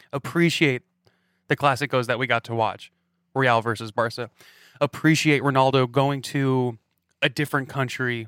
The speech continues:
with a different style of soccer play and winning the championship in his first year there. Appreciate Barcelona for how consistent they've been over time with Messi and Suarez and Neymar,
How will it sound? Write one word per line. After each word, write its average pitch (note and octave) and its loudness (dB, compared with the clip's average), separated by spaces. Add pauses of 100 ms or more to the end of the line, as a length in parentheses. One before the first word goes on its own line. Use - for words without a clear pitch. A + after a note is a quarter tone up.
with C3 0
a B2+ -4
different B2+ -2
style B2 0
of A#2 -4
soccer A#2+ 2
play A2+ 0
and A#2+ -4
winning C3 0
the A#2+ -8
championship A#2+ -2
in A#2+ -6
his A2+ -6
first A2 -6
year G#2+ -6
there. G2+ -10 (360)
Appreciate C#3+ -2 (500)
Barcelona B2 2 (200)
for A#2+ 2
how C#3 2
consistent C3 -6
they've A#2+ -2
been A#2 0
over A#2+ -2
time A#2 -4
with A2+ -2
Messi A#2 -6
and A2+ -10
Suarez G#2+ -4
and A2+ -18
Neymar, A2 -6